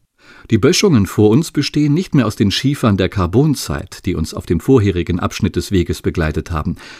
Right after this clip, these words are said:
Stattdessen stehen wir nun wieder vor den Tentakulitenschiefern des Unterdevons. Eine tektonische Verwerfung entlang des Tales, die in der Landschaft nicht zu erkennen ist, hat uns also ganz unvermittelt,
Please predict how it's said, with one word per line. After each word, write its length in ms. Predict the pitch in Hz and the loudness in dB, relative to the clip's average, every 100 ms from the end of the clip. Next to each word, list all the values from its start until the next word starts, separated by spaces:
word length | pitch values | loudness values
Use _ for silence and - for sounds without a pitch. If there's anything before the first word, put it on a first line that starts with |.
| - | -20
Stattdessen 540 | - - 160 151 - 202 | -4 0 2 0 0 -2
stehen 320 | - 139 165 | 2 4 4
wir 100 | 160 | 4
nun 300 | 117 113 110 | 6 6 4
wieder 320 | 120 123 131 | 2 2 2
vor 240 | 120 127 117 | 2 2 4
den 180 | 117 | 4
Tentakulitenschiefern 1400 | 110 113 110 113 - 123 107 - 95 - 95 85 - 101 | 4 2 2 0 2 2 2 2 -2 0 -4 -2 -2 0
des 220 | 101 - | 0 -2
Unterdevons. 1000 | - 101 85 73 73 73 73 67 - - _ _ _ _ - - - | 0 0 0 -4 -4 -6 -8 -10 -18 -20 _ _ _ _ -20 -16 -2
Eine 260 | 127 139 | 2 4
tektonische 640 | 135 143 - 214 208 - 175 | 2 0 2 2 2 2 2
Verwerfung 640 | 151 117 131 165 - 185 | 2 2 0 0 0 2
entlang 360 | 123 117 120 170 | 2 2 2 2
des 220 | 131 - | -2 -2
Tales, 540 | 120 104 107 143 - | 0 2 2 0 -4
die 180 | - 120 | -4 0
in 100 | 117 | 2
der 140 | 104 | 2
Landschaft 460 | 98 107 120 120 - | 2 2 2 -2 -2
nicht 180 | 156 - | -4 -2
zu 80 | 127 | -2
erkennen 400 | 113 - 160 92 | -2 0 2 0
ist, 320 | 82 - - | -2 -8 -6
hat 140 | 98 | -4
uns 180 | 117 85 | -2 -4
also 240 | - 85 | -4 -4
ganz 260 | 85 117 139 | 0 0 0
unvermittelt, 800 | - 120 110 110 90 - 123 | 4 4 4 2 2 2 0